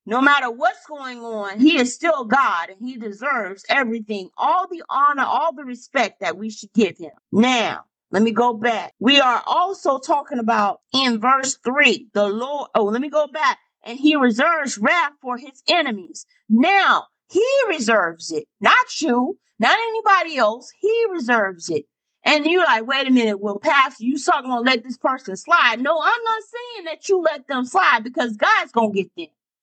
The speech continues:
Not you, not me, but God is gonna get them. So you need to make sure you understand when he said he reserves his wrath for his enemies, God ain't playing.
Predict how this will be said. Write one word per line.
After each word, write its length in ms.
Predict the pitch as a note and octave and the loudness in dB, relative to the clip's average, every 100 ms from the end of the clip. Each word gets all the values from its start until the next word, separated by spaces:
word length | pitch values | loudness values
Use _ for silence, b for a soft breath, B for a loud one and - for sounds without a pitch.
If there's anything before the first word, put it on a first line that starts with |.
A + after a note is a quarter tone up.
| _ - | _ -4
Not 180 | A3 G4+ A#4 D4 | 2 2 0 -2
you, 280 | E4+ G4 D#4+ | 2 4 4
not 280 | F#4 A4+ | 2 0
me, 180 | D#4 D#4 | -6 0
but 180 | B3 A3+ | 2 2
God 300 | B3+ F#4+ C4+ | 2 2 2
is 140 | A3+ G#3+ | 0 0
gonna 220 | A#3 B3 | 0 2
get 280 | A3+ G#3 - | 0 -2 -10
them. 120 | E4+ _ _ _ _ _ | -20 _ _ _ _ _
So 180 | C#4 C4+ | -8 -6
you 220 | B3+ E4 | -2 2
need 200 | G#4 G4+ | 4 4
to 100 | F#4 | 2
make 260 | D4+ D4+ C#4 | 2 0 -4
sure 440 | - G#4+ A4+ D#4+ | -2 2 4 2
you 200 | C4 C4 | -2 -8
understand 760 | - C#4+ B3+ B3 - F4 D4+ A3 | -8 -2 -2 -2 -6 -8 -8 -10
when 80 | B3+ | -10
he 140 | D4 | -12
said 220 | F#4 F4+ F#4+ | -12 -8 -8
he 100 | E4 | -4
reserves 560 | C#4 A3 D4+ D#4 D4+ | -2 2 2 0 -2
his 80 | C#4 A3 | -12 0
wrath 340 | C4+ D#4 D#4+ D#4+ | 2 2 0 -8
for 140 | D4+ | -10
his 200 | D4+ C4+ D4+ | -10 -16 -16
enemies, 540 | D#4+ E4+ F#4 G4 G4+ _ _ _ _ _ G3 | -14 -12 -12 -12 -14 _ _ _ _ _ -8
God 420 | F#3+ F4+ G4+ F#4+ - C#4+ | 2 4 6 4 2 -4
ain't 240 | B3+ A3 | -4 -4
playing. 560 | D4 D#4+ C#4+ G3+ E3 | 0 0 0 -6 -8